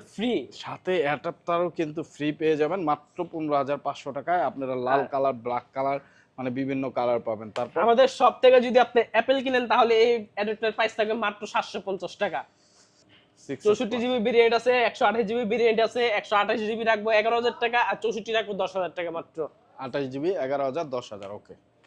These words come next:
Speaker 1: তা iPhone সেভেন প্লাস।
Speaker 2: iPhone seven Plus, হুম।
Speaker 1: ওয়ান টোয়েন্টি এইট জিবি variant।
Speaker 2: হুম, হুম।
Speaker 1: মাত্র চোদ্দ হাজার পাঁচশো টাকা।
Speaker 2: চোদ্দ হাজার পাঁচশো?
Speaker 1: মাত্র চোদ্দ হাজার পাঁচশো টাকা, ওয়ান টোয়েন্টি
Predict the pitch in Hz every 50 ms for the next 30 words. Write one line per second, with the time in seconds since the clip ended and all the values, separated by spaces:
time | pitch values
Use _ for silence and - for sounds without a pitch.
0 | _ _ _ _ _ _ _ _ _ _ _ _ _ _ _ _ _ _ _ _
1 | _ _ _ _ _ _ _ _ - 165 180 - 220 233 - - _ _ _ _
2 | _ _ _ - - 247 240 233 240 240 214 247 226 233 175 147 - - - -
3 | - - _ _ _ _ _ _ _ _ _ _ - - _ - 117 120 117 -
4 | 139 135 131 - 139 123 117 123 120 104 - 104 95 - - - - 101 92 -
5 | _ _ _ _ 160 190 220 240 262 233 269 262 254 214 247 - - - 233 247
6 | 254 247 214 185 240 233 262 247 190 180 214 214 233 240 220 180 147 - - -
7 | _ _ _ 127 123 110 110 131 170 180 _ _ _ _ _ _ _ _ _ _
8 | _ _ - 170 202 214 233 - - - - 262 262 254 254 254 240 220 202 240
9 | 233 247 247 233 - 247 226 - - 262 208 180 151 147 131 - _ _ _ _
10 | - 160 165 156 147 165 160 160 165 156 143 165 156 - - - 135 104 - 180
11 | 220 247 269 - - 277 269 269 269 240 226 247 269 262 233 247 240 - - 247
12 | 247 247 233 233 233 233 214 214 240 254 254 214 233 247 233 233